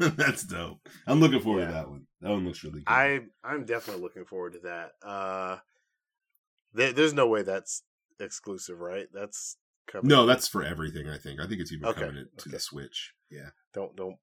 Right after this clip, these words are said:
Speaker 2: don't play with
Speaker 1: Even
Speaker 2: it like that.
Speaker 1: coming
Speaker 2: Oh, yeah,
Speaker 1: to
Speaker 2: that
Speaker 1: the
Speaker 2: is.
Speaker 1: Switch. Mwah.
Speaker 2: It is. Yeah, it is
Speaker 1: Mwah.
Speaker 2: even coming to the Switch. I remember I saw that.
Speaker 1: <laughs>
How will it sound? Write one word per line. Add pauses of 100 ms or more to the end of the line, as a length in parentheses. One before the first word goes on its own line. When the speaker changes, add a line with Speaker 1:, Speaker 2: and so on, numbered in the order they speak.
Speaker 2:
don't
play
with
Speaker 1:
Even
Speaker 2:
it
like
that.
Speaker 1:
coming
Speaker 2:
Oh,
yeah,
Speaker 1:
to
Speaker 2:
that
Speaker 1:
the
Speaker 2:
is.
Speaker 1:
Switch.
Mwah.
Speaker 2:
It
is. (160)
Yeah, (360)
it
is
Speaker 1:
Mwah.
Speaker 2:
even
coming
to
the
Switch.
I
remember
I
saw
that.
Speaker 1:
<laughs>